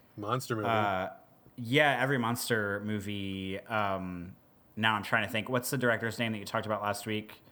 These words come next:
Speaker 1: Del
Speaker 2: Who did
Speaker 1: Toro. He
Speaker 2: Shape
Speaker 1: was
Speaker 2: of
Speaker 1: in The
Speaker 2: Water?
Speaker 1: Shape of
Speaker 2: Yeah, Del
Speaker 1: Water.
Speaker 2: Toro.
Speaker 1: He was in
Speaker 2: Yeah.
Speaker 1: Hellboy. He was in,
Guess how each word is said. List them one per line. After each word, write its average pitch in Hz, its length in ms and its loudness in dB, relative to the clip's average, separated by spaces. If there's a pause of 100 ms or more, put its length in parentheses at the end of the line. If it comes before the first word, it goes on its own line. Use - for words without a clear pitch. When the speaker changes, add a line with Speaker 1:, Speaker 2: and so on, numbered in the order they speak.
(320)
Speaker 1:
Del 123 180 4
Speaker 2:
Who 123 80 4
did 151 40 4
Speaker 1:
Toro. 139 240 8
He 123 60 4
Speaker 2:
Shape - 80 6
Speaker 1:
was 135 80 6
Speaker 2:
of 123 60 4
Speaker 1:
in 135 40 4
The 131 40 4
Speaker 2:
Water? - 120 2
Speaker 1:
Shape 127 120 0
of 131 80 2
Speaker 2:
Yeah, 147 300 8
Del 117 100 6
Speaker 1:
Water. 117 140 6
Speaker 2:
Toro. 98 460 2
Speaker 1:
He 147 80 2
was 147 160 4
in 139 60 2
Speaker 2:
Yeah. 131 60 -4
Speaker 1:
Hellboy. 123 800 6
He 143 120 0
was 143 160 2
in, 135 420 2